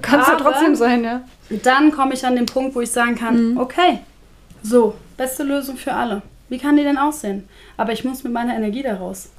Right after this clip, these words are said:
Speaker 2: Weil wenn die mit drin rumschwingt, dann habe ich nur eine richtig große, schwierige, um nicht bescheidene Situation, ne? Und da gibt's keine Lösung drin.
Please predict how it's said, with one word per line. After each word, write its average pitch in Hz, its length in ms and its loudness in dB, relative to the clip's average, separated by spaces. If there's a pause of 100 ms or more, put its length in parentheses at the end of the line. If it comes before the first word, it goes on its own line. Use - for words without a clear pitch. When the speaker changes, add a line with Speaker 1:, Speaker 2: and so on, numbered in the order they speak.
Speaker 2:
Weil 202 100 -8
wenn 214 160 -4
die 214 60 -4
mit 214 240 -8
drin 214 120 -6
rumschwingt, 240 520 -6
dann 226 160 -6
habe 226 140 -8
ich 214 140 -10
nur 240 100 -4
eine 226 160 -4
richtig 233 360 -12
große, 226 400 -6 (880)
schwierige, 262 800 -2 (240)
um 247 160 -6
nicht 240 220 -8
bescheidene 262 520 -2
Situation, 285 880 4
ne? 349 280 2 (400)
Und 226 160 -4
da 214 80 -2
gibt's - 240 -12
keine 208 200 -6
Lösung 208 280 -8
drin. 196 300 -12